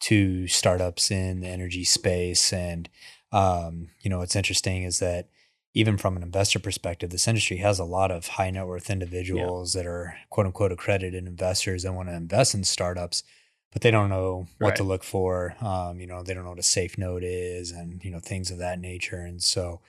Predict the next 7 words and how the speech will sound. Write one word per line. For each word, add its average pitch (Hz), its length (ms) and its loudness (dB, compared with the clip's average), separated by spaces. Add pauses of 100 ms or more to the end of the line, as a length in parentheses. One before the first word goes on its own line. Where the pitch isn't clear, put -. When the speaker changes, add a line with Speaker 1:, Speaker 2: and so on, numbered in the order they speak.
(340)
Speaker 1:
this 98 160 4
is 98 80 0
all 90 380 -2
super 98 320 0
valuable 87 480 -6
information, 90 560 -6
both 90 340 -6